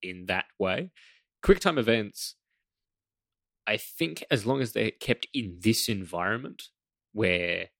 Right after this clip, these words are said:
everyone is admitting this game is about the, uh, it's almost more like an interactive movie at times, then I think people are happy to let it pass. It's when it doesn't belong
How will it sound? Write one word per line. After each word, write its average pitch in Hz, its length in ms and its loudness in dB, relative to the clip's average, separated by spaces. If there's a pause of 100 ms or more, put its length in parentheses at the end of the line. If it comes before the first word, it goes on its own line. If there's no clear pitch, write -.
(240)
everyone 107 460 4
is 92 140 -4
admitting 98 640 -6
this 107 180 0
game 101 340 0
is 90 140 -12
about 92 340 -2 (220)
the, 87 520 -12 (880)
uh, 78 200 -10 (1120)
it's - 100 -12
almost 110 280 0
more 117 300 2
like 92 200 2
an 110 80 -4
interactive 92 580 -2
movie 101 680 2
at 120 160 -2
times, 127 540 -8 (880)
then 110 120 4
I 101 80 6
think 117 240 -2
people 101 260 2
are 92 40 0
happy 92 260 -2
to 90 100 -8
let 90 140 -2
it - 100 -12
pass. 123 440 -6
It's 92 180 -12
when 104 160 0
it - 200 -4
doesn't 92 500 -4
belong 82 360 -6